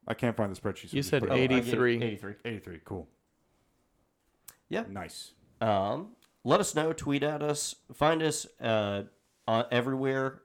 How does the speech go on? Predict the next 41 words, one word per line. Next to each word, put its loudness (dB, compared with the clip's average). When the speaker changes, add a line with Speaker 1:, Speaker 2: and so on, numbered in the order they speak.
Speaker 3:
at 0
Speaker 1:
We're 0
gonna 2
try 4
and 0
Speaker 3:
H -2
B 4
R 4
Speaker 1:
start -4
Speaker 3:
Show. -4
Speaker 1:
putting 0
links -4
at -14
the -6
bottom 0
of -6
the -12
YouTube -4
videos -6
as -14
well. -4
Speaker 3:
Yes. -2
Speaker 1:
So, -6
you -8
know, -10
ta-, 2
tap 0
into -4
the -4
description -6
there. -10
Hopefully -8
you -10
should -18
find -8
it. -12
But, 0
yeah, 4
we're 4
on 2
Twitter 4